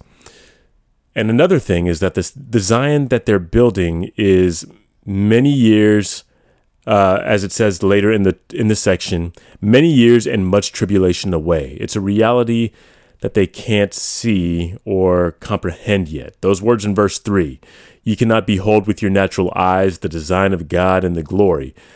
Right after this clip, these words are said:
Like, those, I imagine, would hit hard, uh, for, for the saints, that they can't see, uh, with their natural eyes the glory that is Zion. And I imagine that anybody who is engaged in any kind of reconciliation and justice work,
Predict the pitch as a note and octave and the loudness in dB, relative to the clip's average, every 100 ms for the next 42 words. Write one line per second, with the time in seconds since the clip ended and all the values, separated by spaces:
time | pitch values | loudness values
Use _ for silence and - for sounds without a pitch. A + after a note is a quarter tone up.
0 | _ F#2+ E2+ A#2 D#3+ C3+ - _ A2 A2 | _ -6 2 4 4 0 -10 _ 0 2
1 | G#2 G#2 G#2 G2 F#2+ - F#2 - - A#2 | 2 2 0 -2 -4 -6 -8 -8 -2 2
2 | F#2+ F2 E2+ E2+ _ _ _ _ _ _ | 2 2 -2 -6 _ _ _ _ _ _
3 | _ _ - G#2 F#2 F2 - - F#2 F2 | _ _ -4 0 2 2 -2 -2 0 0
4 | E2+ D2 _ _ A2 F2+ - G2 D2+ C2+ | -2 -6 _ _ -2 -2 -2 -4 -4 -8
5 | - - E2+ - - G2 - G#2+ F#2 - | -10 -4 -4 -2 -2 -2 0 -4 -4 -6
6 | - - G#2+ E2+ D2+ D2+ _ _ - _ | -8 -2 -2 -2 -8 -14 _ _ -20 _
7 | G#2 F2+ E2+ D#2+ - F2+ F2 E2+ F#2 E2 | -2 2 2 0 -2 0 0 -2 -2 0
8 | E2 E2 - D#2 F2 F2+ E2+ E2+ E2 D#2+ | 0 -2 -6 -4 2 2 2 0 -2 -4
9 | D2 F2 D#2+ C2+ C2+ _ _ - - G2+ | -4 -2 -4 -8 -16 _ _ -20 -6 0
10 | F#2+ F#2+ F#2+ F2+ F#2+ F#2 - G#2 G#2 F2+ | 0 2 2 0 0 0 0 0 0 2
11 | G2 G2 F#2+ G2 F#2 F2+ F#2+ G2 G2 G2 | 2 2 0 -2 -2 -2 2 2 2 -2
12 | F#2 F#2 E2+ F#2+ F#2 F#2 F#2+ F#2 - G2+ | -2 -2 -2 -4 -2 0 -2 -4 -2 0
13 | F#2+ F#2+ - G2 F2 F#2+ A2 - F#2 - | 2 2 0 -6 -2 0 0 -2 -10 -8
14 | D2+ C2 | -10 -12